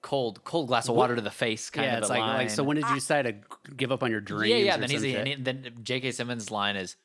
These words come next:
Speaker 1: "Whoa, man, I thought you were supposed to be comforting me right now."
Speaker 2: Yeah. <laughs>
Speaker 1: She's like, "This is so whack."
Speaker 3: So, um, as we've mentioned before, I make these lists immediately prior to the podcast.
Speaker 1: Uh-huh.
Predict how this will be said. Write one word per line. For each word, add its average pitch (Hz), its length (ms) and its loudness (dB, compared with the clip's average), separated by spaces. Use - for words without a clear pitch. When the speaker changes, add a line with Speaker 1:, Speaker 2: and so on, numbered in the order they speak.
Speaker 1:
"Whoa, 147 200 2
man, 117 200 0
I 123 40 0
thought 147 100 0
you 139 40 2
were 123 40 0
supposed 143 220 -2
to 113 60 -6
be 80 60 -12
comforting 127 480 0
me 87 140 -6
right 85 220 -6
now." 78 340 -12
Speaker 2:
Yeah. 127 240 0
<laughs> - 120 -6
Speaker 1:
She's 170 380 2
like, - 220 -4
"This 117 140 -10
is - 60 -4
so 110 240 -2
whack." 92 340 -8
Speaker 3:
So, 277 420 2
um, 233 300 2
as 262 240 4
we've 262 140 -6
mentioned 226 360 -4
before, 208 260 2
I 202 60 2
make 185 240 -6
these 190 200 -6
lists 190 460 -4
immediately 202 840 -2
prior 170 520 -2
to - 140 -16
the 165 80 -16
podcast. 185 680 -2
Speaker 1:
Uh-huh. 101 200 -8